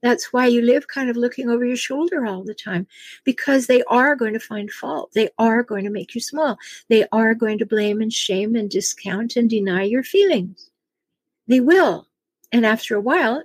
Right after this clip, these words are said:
you start doing it too to yourself because of the fear of rejection. So you can see what a huge place this plays in it all.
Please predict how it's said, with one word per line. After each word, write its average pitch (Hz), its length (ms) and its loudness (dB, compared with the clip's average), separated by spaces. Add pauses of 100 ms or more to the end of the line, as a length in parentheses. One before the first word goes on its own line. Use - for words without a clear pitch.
you 240 120 4
start 233 320 0
doing 208 340 -2
it - 140 -8
too 311 260 -2
to 226 100 2
yourself 269 680 -2 (540)
because 175 580 0 (200)
of 196 100 -2
the 202 120 0
fear - 460 -6
of 180 160 -6
rejection. 185 540 -10 (760)
So - 140 4
you 349 60 8
can 370 140 4
see 427 180 4
what 370 140 6
a 269 60 4
huge 294 720 2
place 269 340 0
this - 200 -8
plays 311 520 -2
in 185 160 -8
it - 80 -14
all. - 240 -20